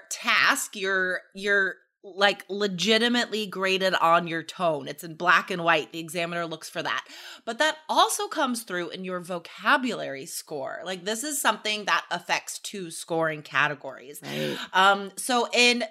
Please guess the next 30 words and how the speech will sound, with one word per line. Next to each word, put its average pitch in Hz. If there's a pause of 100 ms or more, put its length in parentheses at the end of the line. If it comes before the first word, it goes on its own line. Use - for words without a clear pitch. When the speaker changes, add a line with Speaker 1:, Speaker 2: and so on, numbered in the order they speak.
(180)
Speaker 1:
it's 240
just 285
in 349
task 262
one 214
though, 147
guys, 147
just 196
general 190
training 196
task 185
one. 156 (260)
You're 202
not 214
graded 226
for 208
tone 180 (160)
anywhere 185
else 156
on 160
the 160
ielts 151
exam. - (240)
So 262
Speaker 2:
Good 147
point. 135 (380)
Speaker 1:
Um, 208 (100)
in 254
this 330
letter, 226